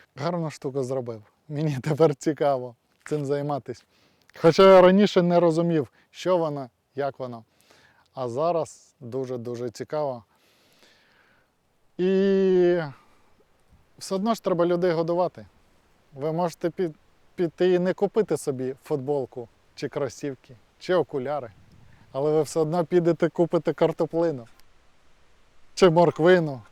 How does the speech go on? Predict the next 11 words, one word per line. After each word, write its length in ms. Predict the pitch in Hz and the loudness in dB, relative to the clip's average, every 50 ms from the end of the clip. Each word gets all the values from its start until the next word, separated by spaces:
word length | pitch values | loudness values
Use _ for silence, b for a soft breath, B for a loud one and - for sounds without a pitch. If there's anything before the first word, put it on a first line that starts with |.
| _ _ _ | _ _ _
чи 160 | - 185 190 | 2 2 2
хлібину, 580 | - - 190 190 180 147 175 196 196 180 175 170 | 2 4 4 4 6 8 6 6 6 4 2 0
ну, 200 | 175 175 165 165 | -2 -2 -2 -2
наприклад, 560 | 160 156 151 143 - 160 147 156 160 143 131 | -2 -2 -2 0 0 -2 0 0 -2 -2 -2
пшеницю, 560 | - - - 165 160 151 151 143 - - 135 | -6 -6 -4 -4 -2 -2 -6 -8 -8 -8 -12
хліб. 280 | - - 151 147 139 - B B B B B B B B - - 165 165 180 196 - _ _ _ _ _ _ | -8 -6 -6 -6 -6 -8 B B B B B B B B -18 -16 -16 -16 -16 -18 -20 _ _ _ _ _ _
Скільки 400 | - - - - 262 233 - 233 | -20 -10 -4 -2 -2 -2 -2 -2
б 40 | 196 | -2
вона 240 | 208 208 190 220 | -2 -2 0 0
не 120 | 214 208 196 | 0 0 -2
коштувала, 580 | - - 185 139 - - 123 117 113 113 110 | -2 -2 -4 -4 -4 -8 -12 -12 -12 -12 -16